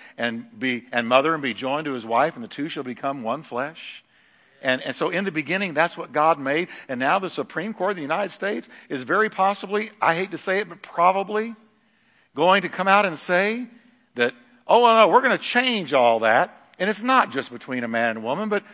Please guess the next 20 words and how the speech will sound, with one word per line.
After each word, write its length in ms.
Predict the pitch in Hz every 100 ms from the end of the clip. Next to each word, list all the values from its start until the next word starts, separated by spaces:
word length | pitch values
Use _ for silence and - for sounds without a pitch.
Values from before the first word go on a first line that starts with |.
| - -
two 180 | 113
women, 300 | 113 117 190
two 220 | 214 123 147
men, 380 | 127 120 180 220 - - -
uh, 300 | 127 123 123 123 -
because 300 | 165 175 156 - -
we 140 | 180
can't 340 | - 196 180 208
discriminate." 960 | 208 - - 277 226 107 185 78 - _ - - _ _ _ _ _ _ _ _ _ _ _ _ _ _ _ _ _ _ _ _ _ _
God 300 | 104 101 104
discriminates. 960 | 107 - 101 98 98 135 - - - 135 135 147 156 151 _ _ _ _ _ _ _ _ _ _ _ _ _ _ _ _ _ _ _ _ -
But 100 | 190
that's 220 | 262 262
where 160 | 233
we 160 | 254 254
are 300 | 262 269 240
in 80 | 107
this 180 | - -
country. 380 | - - - - - _ _ _ _ - _
Now, 240 | 185 185